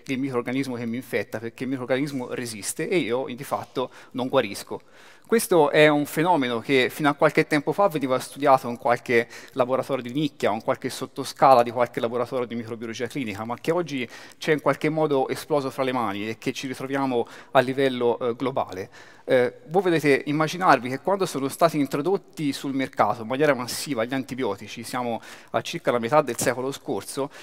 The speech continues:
questo ha rappresentato una vera e propria rivoluzione nell'ambito medico, perché quelle infezioni che fino al giorno prima non erano curabili, da un momento in poi sono diventate facilmente trattabili. Questo ha chiaramente portato una grande ventata di ottimismo,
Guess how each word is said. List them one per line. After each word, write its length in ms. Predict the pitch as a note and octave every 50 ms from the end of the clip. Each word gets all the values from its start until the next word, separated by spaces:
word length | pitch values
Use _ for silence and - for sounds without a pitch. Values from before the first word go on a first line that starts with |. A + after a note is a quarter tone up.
| - -
questo 240 | - A3 A3+ - -
ha 20 | D#3
rappresentato 640 | D3+ D3 - E3 D#3 F3+ E3+ D#3+ - G3+ G3+ -
una 100 | D#3 C#3+
vera 200 | C#3+ D3+ D#3+ D3+
e 40 | C#3+
propria 260 | - E3+ D#3 D#3 C#3+
rivoluzione 640 | C#3+ D3 C3+ D#3 D3 C#3+ - - - F3+ F3 C3
nell'ambito 420 | A2+ A2 G#2+ A2+ G#2+ G#2+ A2 A2+ A#2
medico, 360 | A2 A2 G#2+ G2+ G#2+ G#2 G#2
perché 340 | - B2+ A#2+ - - E3+ -
quelle 220 | - F3+ F3 F3
infezioni 580 | F3 F3 - - F3 D#3+ - - G3+ G#3 G3 D#3+
che 140 | C#3 C#3+ B2
fino 240 | - - F3+ E3+
al 80 | D3+ C#3+
giorno 260 | C3+ C#3+ D#3 C#3+ C#3+
prima 300 | C3+ - C#3 A2 G#2+ G#2
non 160 | G2 A2+ C3+
erano 240 | D#3+ E3 D3 B2 A2+
curabili, 520 | G2+ D#3 D#3 - - G3 F#3 G3+ G3+ G3+ G3 - - - - - - - - - _ _
da 140 | - D3 D3
un 60 | C#3+
momento 320 | D3 F3 F#3 F3+ - G3
in 80 | G3 -
poi 180 | - A#2 A2+
sono 180 | A2+ - C#3 C3
diventate 520 | C3+ C#3 C#3 D3+ D3+ - - D#3+ D3 C#3+
facilmente 760 | - - C#3+ - D3+ C#3 D3 F#3+ F3+ D3 A#2+ - - G#2 G2+ - - - - _
trattabili. 580 | - B2 A#2+ - - F2+ F2 F#2 G#2 G2+ A2
Questo 460 | - - G3 G3 - - D#3 B2 - - - - - -
ha 120 | - - C#3
chiaramente 460 | - - D#3+ D#3 D#3+ D3 C3+ - -
portato 520 | D3+ - D3 C#3+ - - E3+ E3+ E3 - C#3+
una 100 | C3 C3
grande 280 | D#3 F3 G3+ G3 D#3+
ventata 380 | C#3 C3+ C3 C3 - C#3 C#3 C#3+
di 100 | C3+ C3+
ottimismo, 680 | C#3 - - D3+ C#3 D3+ E3 D3 A#2 B2 B2 A#2 A2+